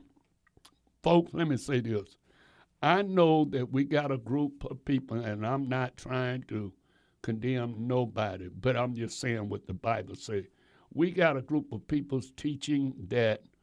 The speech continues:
the, um, that the rapture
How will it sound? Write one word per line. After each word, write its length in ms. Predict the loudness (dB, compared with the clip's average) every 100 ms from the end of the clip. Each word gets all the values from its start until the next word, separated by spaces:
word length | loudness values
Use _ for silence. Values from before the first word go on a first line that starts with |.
| _ _ _ _ -18 -2
the, 500 | 2 4 4 2 0 -2
um, 640 | 0 0 0 -2 -4 -10 -20 _ _ _ _ -4
that 300 | 0 0 -4 -12
the 120 | -8 -6
rapture 920 | 2 4 4 2 -4 -2 -2 -2 -6